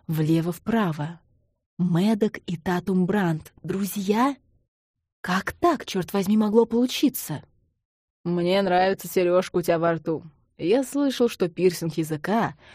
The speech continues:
может доставить дополнительное удовольствие, не только при поцелуях». Он держит меня за волосы, и я чувствую на щеке его горячее дыхание.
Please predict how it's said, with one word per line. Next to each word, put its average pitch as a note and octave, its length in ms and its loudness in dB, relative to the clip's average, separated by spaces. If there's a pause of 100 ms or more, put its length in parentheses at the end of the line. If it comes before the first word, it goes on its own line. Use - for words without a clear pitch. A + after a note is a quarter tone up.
(120)
может E3+ 320 2
доставить F3+ 480 2
дополнительное F3 720 2
удовольствие, F#3+ 800 0 (280)
не F#3 160 4
только E3+ 340 4
при F#3 140 2
поцелуях». B3+ 840 0 (1300)
Он G3 180 0
держит F3 320 2
меня F3 240 2
за F3+ 200 -2
волосы, G3+ 460 -2 (460)
и A#3 60 0
я F#3 160 4
чувствую G3 520 -2
на F#3 80 2
щеке F3+ 400 0
его F3+ 140 0
горячее F3 440 -2
дыхание. F3+ 640 -4